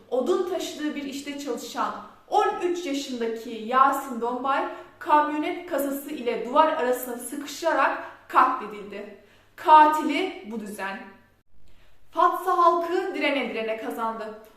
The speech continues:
Ordu'nun Fatsa ilçesinde bölge halkının yıllardır siyanürlü altın madenine karşı mücadelesi sürüyordu. Fatsalıların mücadelesi sonuç verdi. Siyanürlü altın madeni kapatıldı, madenin uzatılma planları ise iptal edildi.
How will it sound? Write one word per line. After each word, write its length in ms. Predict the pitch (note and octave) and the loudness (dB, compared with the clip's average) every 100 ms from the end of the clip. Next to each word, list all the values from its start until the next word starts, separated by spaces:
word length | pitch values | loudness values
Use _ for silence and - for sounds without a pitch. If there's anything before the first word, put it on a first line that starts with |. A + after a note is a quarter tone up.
| _ | _
Ordu'nun 560 | C#4 D#4+ D#4+ D#4+ E4+ E4+ | 2 4 4 0 -4 0
Fatsa 360 | E4 E4 F4+ | 0 0 -4
ilçesinde 720 | D4+ - D#4 - D4+ E4+ B3 | -6 -6 -8 -6 -4 -4 0
bölge 260 | C4+ C4+ E4 | 0 0 -2
halkının 600 | F4 E4 D#4+ C4+ B3 A3+ | 0 0 0 -4 -6 -4
yıllardır 520 | B3 C4+ D#4 E4 D4+ | -4 0 2 2 0
siyanürlü 500 | - - B3+ C4+ C#4 | -6 -8 -6 -4 -2
altın 420 | A3 A3+ - E4 | 0 0 -4 -6
madenine 520 | D4+ C4+ A#3 A#3 A3+ B3+ | -2 0 -2 -4 -6 -2
karşı 320 | B3 A#3+ B3 | -2 -2 -6
mücadelesi 560 | C#4+ D4 C4+ A#3+ - | -8 0 0 0 -2
sürüyordu. 760 | C#4 - A3 A3 G#3+ G3+ A3 - - - _ | -10 -12 -8 -6 -6 -8 -12 -14 -20 -20 _
Fatsalıların 800 | F#4 F4 F4+ F4+ D4 C#4 A#3 B3+ | 4 4 4 0 0 -2 -2 -6
mücadelesi 640 | D#4 D#4+ D#4 D4 D4+ C#4+ | 0 2 2 0 -4 -8
sonuç 360 | - A3+ A3+ - | -10 -10 -10 -8
verdi. 480 | G#3 G3+ G3+ - - - _ | -6 -6 -10 -12 -16 -20 _
Siyanürlü 520 | - D#4+ D4+ D#4+ D4 | -10 0 2 2 4
altın 420 | C4 C#4 C#4 D#4 D4 | 6 6 4 0 2
madeni 420 | B3+ A#3 A3+ - | 2 2 -4 -6
kapatıldı, 760 | E4 E4 E4+ E4 C#4 F4 - - - | -6 -4 -4 -6 -4 -6 -8 -14 -4
madenin 520 | B3+ C#4+ D4+ E4+ E4+ | 4 6 6 4 0
uzatılma 480 | C4+ D4 D4+ E4+ F4 | -2 -6 -6 -4 -4
planları 420 | F4 C#4 C4 A#3+ | 0 0 0 -2
ise 600 | B3 E4+ - E4 F#4 - D4+ | -4 -6 -2 -2 0 -4 -6
iptal 400 | - B3 G#3+ G3 | -4 0 2 0
edildi. 320 | G3+ G#3 G#3 | -6 -10 -12